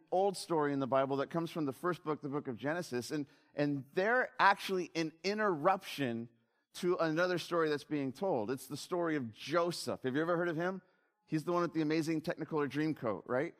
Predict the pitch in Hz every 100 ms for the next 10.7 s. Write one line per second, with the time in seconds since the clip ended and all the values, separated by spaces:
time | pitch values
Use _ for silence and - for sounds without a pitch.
0 | _ _ _ - 180 180 180 185 160 180
1 | 196 226 - 208 208 180 127 180 190 190
2 | 190 180 220 190 185 233 269 262 220 208
3 | 220 208 185 160 - 190 185 151 165 208
4 | - 170 131 165 214 202 190 220 214 170
5 | 196 202 - 185 175 - 180 202 196 143
6 | 127 - _ _ - 160 214 202 208 196
7 | 185 175 196 214 180 151 - _ _ 135
8 | 170 190 190 180 180 196 214 233 190 170
9 | 151 - 185 175 156 143 156 143 151 160
10 | 170 156 151 165 139 143 110